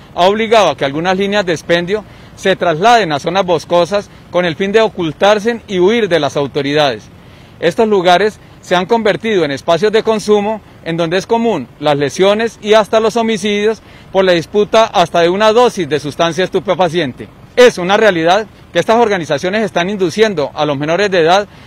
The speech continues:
al consumo de las drogas, para luego incursionarlos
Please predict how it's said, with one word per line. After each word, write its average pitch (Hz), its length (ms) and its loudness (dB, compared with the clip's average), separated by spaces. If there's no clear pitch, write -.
al 175 160 0
consumo 180 440 -2
de 180 60 4
las 156 140 0
drogas, 143 400 -2
para 233 220 4
luego 214 280 2
incursionarlos 208 800 -2